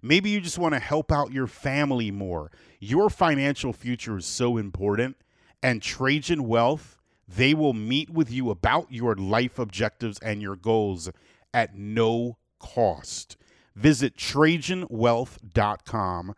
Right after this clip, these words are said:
That's Trajan wealth dot com. A lot of people are giving gifts here in the month of December. Give yourself a gift by contacting Trajan Wealth. They're located locally in Palm Beach.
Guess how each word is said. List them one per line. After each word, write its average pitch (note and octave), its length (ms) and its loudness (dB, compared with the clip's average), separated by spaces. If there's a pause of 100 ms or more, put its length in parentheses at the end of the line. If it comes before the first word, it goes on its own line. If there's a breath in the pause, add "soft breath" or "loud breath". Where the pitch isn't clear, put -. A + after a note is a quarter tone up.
(280 soft breath)
That's G#2+ 340 0
Trajan D3 800 -2
wealth A#2 400 0
dot A2 300 2
com. F#2+ 400 -4 (280 soft breath)
A G#2 60 -6
lot C#3+ 220 2
of F3 60 -2
people E3 260 -2
are C#3 80 -2
giving B2+ 340 -2
gifts A2 360 -2
here A#2+ 140 -2
in A2 80 0
the G2+ 60 -4
month A2+ 300 -2
of G#2 120 -4
December. F#2 600 -4 (360 soft breath)
Give C#3 300 2
yourself C3+ 800 2
a A#2+ 140 -6
gift A2 420 -4
by G2 160 -2
contacting G2+ 960 -4 (320 soft breath)
Trajan A2 600 -4
Wealth. F#2 300 0
They're G#2 160 0
located A#2+ 640 0
locally B2 560 0
in D3 240 -2
Palm B2+ 300 0
Beach. C#3+ 440 -6